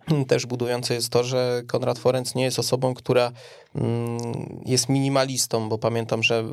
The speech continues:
chyba to było po meczu, mm, z G K S-em Jastrzębie, tak mi się wydaje. Gdy straciliśmy bramkę, no to był niezadowolony,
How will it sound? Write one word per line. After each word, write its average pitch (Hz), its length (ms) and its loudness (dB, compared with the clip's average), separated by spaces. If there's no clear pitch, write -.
chyba 113 260 2
to 117 120 -4
było 113 180 0
po 117 120 -6
meczu, 117 340 0
mm, 120 680 0
z 113 100 -4
G 117 120 0
K 120 140 0
S-em 120 320 0
Jastrzębie, 117 640 0
tak - 180 -6
mi 110 80 -4
się - 140 -2
wydaje. 113 480 0
Gdy 131 220 -4
straciliśmy 123 600 0
bramkę, 123 400 2
no 123 100 -2
to 123 100 0
był 123 120 -4
niezadowolony, 127 840 0